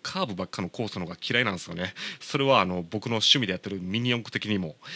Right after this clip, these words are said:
もうミニ四駆も最近そのカーブばっかのコース多くておもんない。<laughs> ね、あの、ロングストレート用意せやと思うこともあるんですけど。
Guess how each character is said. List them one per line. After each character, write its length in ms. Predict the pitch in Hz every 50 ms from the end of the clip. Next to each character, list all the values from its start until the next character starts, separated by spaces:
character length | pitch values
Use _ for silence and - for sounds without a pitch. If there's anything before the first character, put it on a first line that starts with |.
| - - 131
も 140 | - 101 104
う 40 | 101
ミ 140 | 101 135 175
ニ 80 | 226
四 100 | 277 294
駆 140 | 220 - -
も 60 | 117
最 160 | 107 - 160 151
近 160 | - 165 135
そ 80 | -
の 80 | 117 98 _ -
カ 220 | - - - 302
ー 40 | 269
ブ 80 | 170 123
ば 100 | 104 117
っ 40 | -
か 120 | - 143
の 80 | 110 -
コ 160 | - - 170
ー 40 | 147
ス 100 | - 113
多 80 | 127
く 60 | 127
て 60 | - 90
お 120 | 95 131
も 140 | 170 233 254
ん 60 | 214
な 80 | 143 113
い。 140 | 110 104 123 143 - - - - -
<laughs> 320 | - _ - 180 156 120
ね、 160 | 123 127 123 104 98 - - - -
あ 100 | - 107
の、 120 | 104 98
ロ 180 | 92 92 117 170
ン 80 | 214 226
グ 100 | 240 220
ス 60 | -
ト 80 | -
レ 60 | 208 170
ー 20 |
ト 240 | - 98 90 90 - -
用 240 | - 104 123 160 160
意 40 | 131
せ 180 | - - 180 156
や 220 | - - - - -
と 120 | - 90
思 180 | 95 101 117 113
う 40 | 110
こ 120 | - 127
と 80 | 113 98
も 180 | 87 87 87 - - - - - - -
あ 160 | - - - -
る 60 | 156
ん 40 | 147
で 80 | 120 113
す 80 | -
け 120 | - 127 104
ど。 160 | 98 92